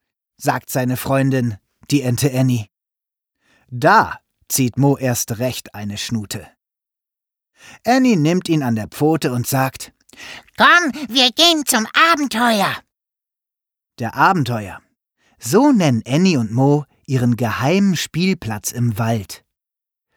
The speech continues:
Speaker 1: Dort haben sie ein kleines Häuschen aus Ästen und Zweigen. In dem Häuschen kann man sich wunderbar verstecken.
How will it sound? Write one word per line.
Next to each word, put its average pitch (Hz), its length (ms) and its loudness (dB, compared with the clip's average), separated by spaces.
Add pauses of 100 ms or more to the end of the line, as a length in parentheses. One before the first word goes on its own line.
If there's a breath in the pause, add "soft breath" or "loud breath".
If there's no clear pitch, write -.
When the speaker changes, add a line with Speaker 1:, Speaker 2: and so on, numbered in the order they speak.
(240)
Speaker 1:
Dort 127 340 -4
haben 123 180 -2
sie 123 140 -2
ein 117 160 -4
kleines 226 600 -2
Häuschen 143 540 0 (200)
aus 110 260 -8
Ästen 139 480 -2
und 127 160 0
Zweigen. 120 540 -2 (1040 soft breath)
In 139 160 4
dem 120 240 4
Häuschen 135 560 4 (240 loud breath)
kann 143 160 4
man 143 180 6
sich 135 360 2
wunderbar 147 680 6
verstecken. 117 760 -4